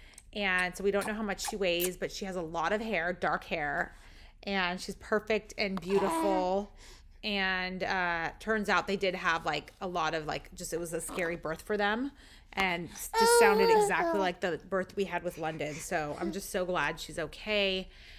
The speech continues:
And we're just overjoyed. And the kids don't even know yet. They're gonna, like, freak out. So we're so excited to have another girl. So now we have three girls, two boys in the fam.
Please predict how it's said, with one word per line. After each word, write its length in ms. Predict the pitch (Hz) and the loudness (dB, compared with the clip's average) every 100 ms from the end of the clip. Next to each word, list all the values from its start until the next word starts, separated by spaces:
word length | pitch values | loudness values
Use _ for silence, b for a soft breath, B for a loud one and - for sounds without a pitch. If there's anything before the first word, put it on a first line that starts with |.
| B B - | B B -2
And 460 | 208 190 185 185 | 2 2 2 -2
we're 120 | 196 208 | -2 0
just 200 | 254 - | 0 2
overjoyed. 800 | 262 285 196 226 247 277 196 | 2 2 2 4 6 6 4
And 200 | 175 208 | 2 2
the 60 | 208 | 0
kids 260 | 233 277 226 | 2 0 2
don't 140 | 294 | 2
even 220 | 294 285 | 2 2
know 140 | 226 226 | 4 4
yet. 340 | 220 170 - | 6 4 2
They're 100 | 208 | 0
gonna, 160 | 226 240 | 0 -2
like, 160 | 226 | -4
freak 340 | - - 214 - | -4 -2 0 0
out. 320 | 190 165 151 - | -2 -2 -4 -10
So 280 | - - 202 | -12 -4 -4
we're 160 | 185 196 | -2 -4
so 340 | - - 190 | -6 -4 -2
excited 340 | 196 - 214 202 | -2 0 0 0
to 40 | |
have 160 | 202 185 | -2 -2
another 320 | 190 180 240 | 0 2 2
girl. 380 | 226 247 240 233 | 2 4 4 2
So 100 | 240 | 2
now 160 | 202 | 4
we 80 | 208 | 4
have 120 | 202 | 2
three 420 | - 208 190 226 240 | -2 -6 -2 0 2
girls, 600 | 233 226 214 214 214 - - | 2 4 4 4 2 -4 -14
two 300 | - - 226 | -10 -4 2
boys 460 | 226 214 202 202 202 | 4 4 4 2 0
in 180 | 208 | -4
the 80 | 202 | -4
fam. 580 | - 202 196 190 190 415 | -4 -2 0 2 2 0